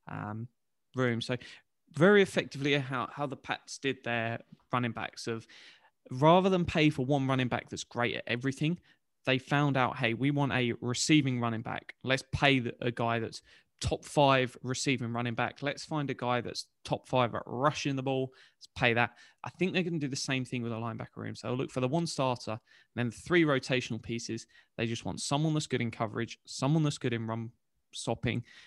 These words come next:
and possibly someone that's good at pass rush, um, or tackling. Um, and then that's the way they're gonna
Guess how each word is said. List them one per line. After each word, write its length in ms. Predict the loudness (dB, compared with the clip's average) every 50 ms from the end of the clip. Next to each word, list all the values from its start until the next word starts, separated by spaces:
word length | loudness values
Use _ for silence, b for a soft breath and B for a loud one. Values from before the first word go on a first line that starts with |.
| b b -6
and 160 | -6 -6 -6 -8 _ _ _ _ _ _ -8
possibly 300 | -6 -6 -4 -4 -4 -2
someone 280 | 0 0 2 2 2
that's 140 | 0 -2 -2
good 160 | -4 -2 -2
at 120 | -2 -4 -4 _ _ 0
pass 300 | 2 2 2 2 2 0
rush, 280 | 0 0 0 -4 -8 -10 _ _ _ _ _ -8
um, 200 | -8 -6 -6 -6
or 120 | -8 -10
tackling. 540 | -6 -4 -4 -4 -4 -4 -4 -2 -2 -4 -6 -10 _ _ _ _ _ _ _ _ _ -14
Um, 440 | -12 -12 -10 -10 -10 -10 -12 -14 -16 _ _ _ _ _ _ -20 -14 _
and 180 | -8 -6 -4 -2
then 200 | -2 -2 -2 -2 -2
that's 240 | -4 -4 -4 -6 -8
the 120 | -6 -4
way 220 | 0 0 0 0 0
they're 140 | -2 -6
gonna 160 | -6 -8 -12